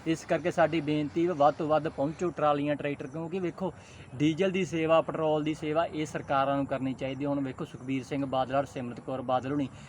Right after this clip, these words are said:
ਵੇਲੋ ਚਲੋ ਸਰਕਾਰ ਨਹੀਂ ਹੈਗੀ, ਫਿਰ ਵੀ ਦਸ ਦਾ, ਵੀਹ ਵੀਹ ਹਜ਼ਾਰ ਲੀਟਰ ਰੋਜ਼ ਦਾ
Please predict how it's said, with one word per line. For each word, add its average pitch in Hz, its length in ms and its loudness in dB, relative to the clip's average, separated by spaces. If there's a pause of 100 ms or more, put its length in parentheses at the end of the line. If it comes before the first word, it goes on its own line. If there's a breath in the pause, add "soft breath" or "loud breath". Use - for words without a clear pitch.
(140 loud breath)
ਵੇਲੋ 139 140 0
ਚਲੋ 151 180 -2
ਸਰਕਾਰ 143 440 2
ਨਹੀਂ 139 260 0
ਹੈਗੀ, 147 180 2
ਫਿਰ 143 240 -4
ਵੀ 151 100 -4
ਦਸ 135 260 2
ਦਾ, 139 140 0
ਵੀਹ 139 220 0
ਵੀਹ 143 100 2
ਹਜ਼ਾਰ 143 200 2
ਲੀਟਰ 127 300 -6
ਰੋਜ਼ 131 260 -2
ਦਾ 139 120 2